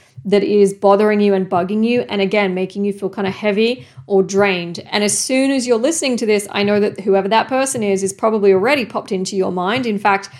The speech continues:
I've just thought of a conversation I feel like I need to have actually with one of my siblings, and it just popped into my mind and go, "Great, that is also about freeing up new energy and not allowing the energy to sit too stagnant." 'Cause wherever you're letting it sit sta-, stagnant, you're blocking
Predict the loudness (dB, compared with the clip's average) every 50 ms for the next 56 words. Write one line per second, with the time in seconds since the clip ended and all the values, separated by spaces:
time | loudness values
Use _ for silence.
0 | -20 -8 -2 0 2 2 2 0 -2 -2 0 0 0 2 0 0 -2 -6 -10 -10
1 | -8 -8 -8 -6 -4 -4 -4 -4 -4 -6 -10 -10 -6 -2 0 0 0 0 0 0
2 | 0 2 2 0 -2 -2 -4 -4 -2 0 0 -2 -2 -6 -8 -8 -6 -6 -4 -4
3 | -6 -8 -8 -6 -6 -6 -4 -6 -6 -8 -8 -8 -8 -8 -10 -8 -6 -6 -4 -2
4 | -2 -2 -2 -4 -6 -8 -12 -16 -20 -20 -20 -20 -20 -6 _ 0 0 2 0 -2
5 | -2 -4 -4 -4 -2 -2 -2 -4 -4 -2 0 0 0 2 2 0 2 2 2 0
6 | 0 0 0 0 0 2 0 0 0 0 2 2 0 -2 -4 -4 0 0 2 2
7 | 2 2 4 4 4 4 2 2 0 0 -2 -4 -8 -16 _ -20 -20 -20 -20 -6
8 | 0 2 4 6 6 6 4 2 0 0 0 0 0 0 0 0 0 0 0 0
9 | 2 2 2 2 2 2 2 2 0 0 -2 -2 0 0 2 2 0 0 -2 -2
10 | -2 -2 0 0 0 0 0 -2 -4 -2 -2 -2 -2 -2 -6 -6 -4 -4 -2 -4
11 | -4 -2 0 2 2 2 2 0 -2 -4 -6 -8 -12 -16 -20 -18 _ -6 -2 0
12 | 2 2 2 2 2 2 2 2 4 2 2 2 0 -2 -4 -4 -6 -6 -4 -2
13 | 2 2 2 2 0 -4 -4 -2 0 2 2 2 0 0 -2 -4 -4 -2 0 2
14 | 4 4 2 2 2 2 4 4 4 4 2 0 -4 -4 -2 -2 -2 -4 -6 -8